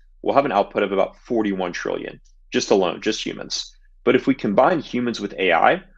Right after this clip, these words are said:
we think that output will hit ninety-seven trillion dollars. So that's a huge step up in human output.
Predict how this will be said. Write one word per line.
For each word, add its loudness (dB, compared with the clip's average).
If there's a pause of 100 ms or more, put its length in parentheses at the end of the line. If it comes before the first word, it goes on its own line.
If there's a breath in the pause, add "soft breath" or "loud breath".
(160)
we -4
think -4
that 2
output 0
will -4
hit -10
ninety-seven -4
trillion -10
dollars. -8 (280)
So -8
that's 2
a 2
huge -10
step -4
up 0
in -6
human -8
output. -4